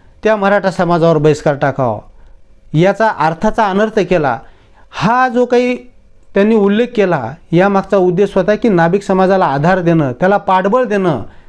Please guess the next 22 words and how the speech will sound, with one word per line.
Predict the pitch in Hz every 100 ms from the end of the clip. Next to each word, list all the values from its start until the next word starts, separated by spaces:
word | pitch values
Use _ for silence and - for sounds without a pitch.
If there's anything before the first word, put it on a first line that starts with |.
| - -
त्याच्यामागं | 196 233 226 233
कोणीतरी. | 233 202 214 185 175 143 117 -
आज | 165 180
महाराष्ट्रामध्ये | 180 185 208 202 208 208 214 240 - - -
फक्त | 185 180 226
एकटे | 220 220 233 -
छगन | 180 175 196
भुजबळच | 208 214 233 233
आहेत | 226 202
का |
हो | 202 208 - - - - _ - - -
नाभिक | 160 185 196
समाजाचा | 196 196 190 190
विचार | 185 175 180
करणारे? | 180 175 165 156 160 - - -
दोनशे | 170 220 226 240
अठ्ठ्याऐंशी | 196 - 240 240
आमदार | 226 196 175 151
आहेत. | 123 - - - -
आज | 208 226
प्रत्येक | - 208 202 262
मीडियावर, | 226 220 226 214 151